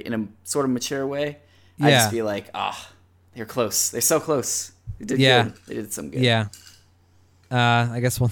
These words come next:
Speaker 2: <laughs> unfortunately never know, as is, as
Speaker 1: Once
Speaker 2: is the
Speaker 1: again,
Speaker 2: case with
Speaker 1: the
Speaker 2: this show.
Speaker 1: synonism, optimism,
Speaker 2: <laughs>
Speaker 1: uh, dynamic.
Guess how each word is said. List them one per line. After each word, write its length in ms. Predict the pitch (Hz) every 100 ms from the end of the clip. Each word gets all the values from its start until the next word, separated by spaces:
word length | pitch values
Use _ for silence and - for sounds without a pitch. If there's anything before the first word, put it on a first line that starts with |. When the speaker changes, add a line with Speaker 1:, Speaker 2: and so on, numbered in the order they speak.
| -
Speaker 2:
<laughs> 80 |
unfortunately 500 | 127 123 139 - 147
never 220 | 143 139 139
know, 260 | 143 120
as 220 | 117 127
is, 240 | 127 117 110
as 120 | 127
Speaker 1:
Once 140 | 131
Speaker 2:
is 60 | 123
the 40 | 123
Speaker 1:
again, 180 | 123
Speaker 2:
case 80 | 113
with 80 | 107
Speaker 1:
the 100 | 107
Speaker 2:
this 100 | 113
show. 140 | - 117
Speaker 1:
synonism, 680 | 113 131 120 117 120 113 110
optimism, 840 | 110 - 110 101 101 98 95 - -
Speaker 2:
<laughs> 120 | -
Speaker 1:
uh, 300 | 123 - 180 160
dynamic. 600 | - 233 156 - 202 -